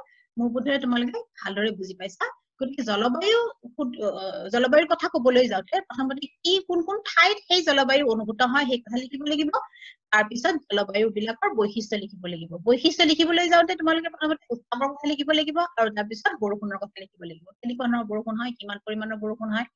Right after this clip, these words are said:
ইত্যাদি ইত্যাদি। তাৰপিছত লিখিব লাগিব তোমালোকে সেই বৰষুণৰ ওপৰত নিৰ্ভৰ কৰি কেনেকুৱা ধৰণৰ উদ্ভিদ তাত গজে আৰু জনবসতিৰ কথা কিছু পৰিমাণে লিখিলে ভাল হ'ব। বোধ হয় তোমালোকে এই কথা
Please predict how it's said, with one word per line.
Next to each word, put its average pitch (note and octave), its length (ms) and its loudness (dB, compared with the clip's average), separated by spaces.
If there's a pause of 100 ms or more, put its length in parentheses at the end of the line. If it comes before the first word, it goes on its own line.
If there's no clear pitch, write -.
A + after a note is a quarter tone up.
(280)
ইত্যাদি G#3+ 360 -4
ইত্যাদি। F3+ 320 -12 (460)
তাৰপিছত C#4 320 4
লিখিব C#4 320 0
লাগিব D4 300 0
তোমালোকে C#4 340 -2
সেই C#4+ 140 0
বৰষুণৰ C4 540 0 (160)
ওপৰত C4 400 -2
নিৰ্ভৰ G#3 500 -4
কৰি C#4+ 320 0
কেনেকুৱা D4+ 500 0
ধৰণৰ C4 400 2
উদ্ভিদ A3+ 280 -6 (120)
তাত F#3+ 100 -12 (100)
গজে F3 200 -14 (380)
আৰু F#3 220 -2 (800)
জনবসতিৰ G#3 500 -4
কথা G3 220 -8 (120)
কিছু A#3+ 220 -6
পৰিমাণে F#3 360 -6
লিখিলে G#3 320 -6
ভাল - 320 -10
হ'ব। F3 160 -18 (800)
বোধ A3 140 2
হয় D#4 140 4
তোমালোকে A3+ 340 -2
এই D#4+ 160 -6
কথা - 240 -10